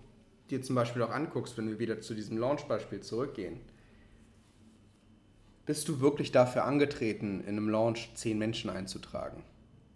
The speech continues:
Ist es wirklich das, wofür du angetreten bist? Bist du wirklich dafür angetreten, fünfstellig im Monat zu verdienen?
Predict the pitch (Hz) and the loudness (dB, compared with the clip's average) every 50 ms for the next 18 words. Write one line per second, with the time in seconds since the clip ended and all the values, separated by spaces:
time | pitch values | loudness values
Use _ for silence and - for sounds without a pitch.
0 | - - 127 - - 147 127 - - 123 123 139 139 135 127 123 - - 131 117 | -8 -6 -4 -4 -4 -4 -4 -4 -2 0 2 2 2 2 0 -2 -2 2 0 0
1 | 120 - - 120 - - 127 113 110 95 95 104 101 95 - - 107 - - 95 | 0 0 -4 -6 -4 -2 -2 2 2 2 0 0 -4 -8 -8 -8 -8 -8 -8 -8
2 | - - - - - - - - - - - - - - - - - - - 127 | -10 -8 -10 -12 -14 -16 -18 -20 -20 -20 -20 -20 -20 -20 -20 -20 -12 -6 -4 -4
3 | 123 - 135 123 131 147 147 - 143 - - - 123 - 131 92 95 123 143 147 | -2 0 0 2 2 2 0 0 -2 0 2 2 2 2 -2 -2 0 0 2 0
4 | 139 - - - 123 113 - - 117 113 107 98 - - - - - - - - | 0 0 -2 0 0 0 0 0 -2 -2 -2 -4 -8 -14 -20 -20 -20 -20 -14 -6
5 | - 143 143 139 - - - 131 123 113 110 - 123 117 123 131 131 127 117 120 | -4 -2 -2 -2 -2 -2 0 0 2 2 0 0 0 0 0 2 2 0 0 -2
6 | - - - - 110 92 90 82 76 65 - | -4 -10 -10 -10 -10 -10 -10 -10 -12 -12 -14